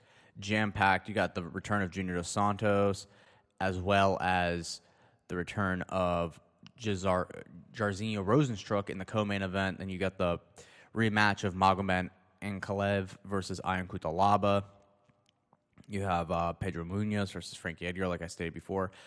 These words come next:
And in a bantamweight matchup, you've got rising star Sean O'Malley versus just beast Marlon Chito Vera. You're talking about a guy who's racking up the win streaks,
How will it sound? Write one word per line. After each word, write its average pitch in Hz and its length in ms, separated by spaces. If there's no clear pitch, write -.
And 107 160
in 104 100
a 95 60
bantamweight 107 560
matchup, 92 480
you've 92 160
got 92 380
rising 135 360
star 123 180
Sean 117 240
O'Malley 104 440
versus 92 640
just 123 600
beast 135 480
Marlon 107 300
Chito 98 320
Vera. 92 380
You're 131 80
talking 127 200
about 110 120
a 104 40
guy 104 380
who's 98 280
racking 110 380
up 104 160
the 107 80
win 95 320
streaks, - 640